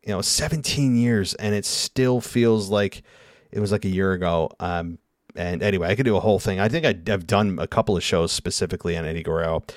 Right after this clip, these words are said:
But anyway, I enjoyed the match.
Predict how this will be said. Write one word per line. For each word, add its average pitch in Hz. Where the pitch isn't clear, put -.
But 107
anyway, 123
I 120
enjoyed 135
the 135
match. 127